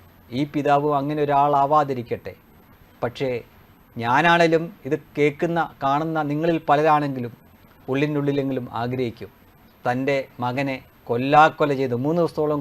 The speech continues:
കൊല്ലാക്കൊല ചെയ്ത്, പട്ടിണിക്കിട്ട്, വെള്ളം പോലും കൊടുക്കാതെ കൊന്നവരെ നിയമത്തിന് വിട്ടുകൊടുക്കാതെ, നിയമത്തിന് വിട്ടുകൊടുക്കാതെ അങ്ങ് തീർക്കാൻ പറ്റിയിരുന്നെങ്കിൽ അതായിരിക്കും ഒരുപക്ഷെ ആ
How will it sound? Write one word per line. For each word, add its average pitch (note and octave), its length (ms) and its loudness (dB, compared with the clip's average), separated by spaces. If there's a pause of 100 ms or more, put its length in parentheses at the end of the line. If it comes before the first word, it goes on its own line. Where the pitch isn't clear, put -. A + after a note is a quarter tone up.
കൊല്ലാക്കൊല C#3+ 600 2
ചെയ്ത്, C3 260 -4
പട്ടിണിക്കിട്ട്, C#3 680 -6
വെള്ളം D3+ 360 0
പോലും C#3+ 320 0
കൊടുക്കാതെ B2 500 -4
കൊന്നവരെ A#2 400 -6 (540)
നിയമത്തിന് B2+ 580 -4
വിട്ടുകൊടുക്കാതെ, A#2 760 -4 (220)
നിയമത്തിന് B2 680 -6
വിട്ടുകൊടുക്കാതെ A#2 960 -4 (540)
അങ്ങ് A#2 240 -6
തീർക്കാൻ A#2 460 -8
പറ്റിയിരുന്നെങ്കിൽ A2 600 -8 (300)
അതായിരിക്കും D3+ 460 6
ഒരുപക്ഷെ C#3 340 0 (720)
ആ A#2+ 40 0